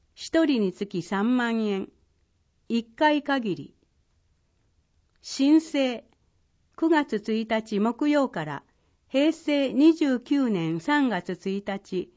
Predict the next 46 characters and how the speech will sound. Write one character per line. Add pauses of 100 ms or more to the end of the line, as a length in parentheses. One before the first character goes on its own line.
(140)
水
曜、 (720)
支
給
対
象
の
可
能
性
の
あ
る
方
に (380)
申
請
書
を
発
送
し
ま
す。 (960)
九
月
上
旬
に
送
付
の (320)
市
府
民
税
非
課
税
の
ご
確
認 (240)
に
同
封。